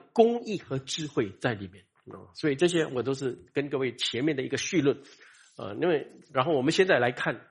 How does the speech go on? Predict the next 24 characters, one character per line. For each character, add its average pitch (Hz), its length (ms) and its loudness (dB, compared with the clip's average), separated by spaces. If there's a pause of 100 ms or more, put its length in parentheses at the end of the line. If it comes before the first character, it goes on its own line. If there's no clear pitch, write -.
(100)
呃， 107 200 -14 (160)
这， - 140 -10 (160)
这 160 100 6
处 156 160 -2
的 131 120 0
经 151 260 2
文， 104 120 0 (180)
呃， 117 120 -6 (380)
一， - 320 -2 (240)
呃， 123 200 2
使 - 220 -4
徒 175 100 2
行 165 200 4
传 170 240 4 (960)
第 190 160 4
十 - 260 -2
二 156 240 4
章， 135 300 2 (1000)
十 - 220 0
二 240 180 4
章 202 220 4
十 202 220 -2
九 139 240 -2
节， 107 280 -6